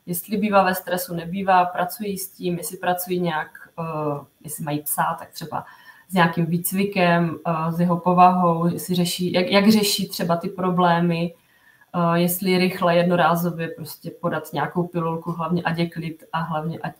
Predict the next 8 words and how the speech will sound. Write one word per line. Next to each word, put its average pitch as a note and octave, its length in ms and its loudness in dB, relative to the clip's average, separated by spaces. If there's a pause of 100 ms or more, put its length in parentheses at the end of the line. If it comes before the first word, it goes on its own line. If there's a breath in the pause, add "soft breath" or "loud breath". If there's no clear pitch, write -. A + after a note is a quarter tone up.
(220)
to F3+ 80 2
je E3+ 120 4
co F3 160 0
nejlevnější, G3+ 760 8
protože F3+ 380 -2
v - 80 -10
té F3+ 120 0
veterině, F3 640 2